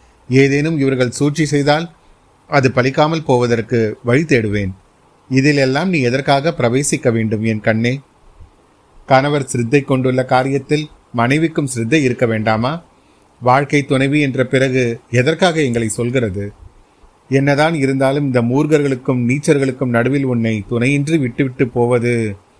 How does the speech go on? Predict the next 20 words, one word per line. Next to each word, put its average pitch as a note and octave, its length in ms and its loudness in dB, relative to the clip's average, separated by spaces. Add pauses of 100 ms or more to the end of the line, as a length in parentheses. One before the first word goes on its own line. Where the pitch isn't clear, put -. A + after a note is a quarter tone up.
(220)
எனக்கு B2+ 380 0 (340)
சம்மதமாகவே C3 760 0
இல்லையே. A#2 420 0 (680)
எனக்கு D3+ 380 2
இங்கே C3 300 2
துணை C3 260 -2
இல்லாமல் D3 400 -2
போகவில்லை. A2+ 500 0 (520)
மணிமேகலை C3 500 2
இருக்கிறாள். A2 440 -2 (480)
எனக்காக C3 500 0
அந்த A#2 200 0
பெண் B2+ 260 0
என்ன A2 240 -2
வேண்டுமானாலும் A#2+ 640 -2
செய்வாள். G2 380 -4 (580)
மணிமேகலை C#3 560 0
என் C3 180 -4
கருத்துக்கு B2+ 420 0
மாறாத B2+ 580 0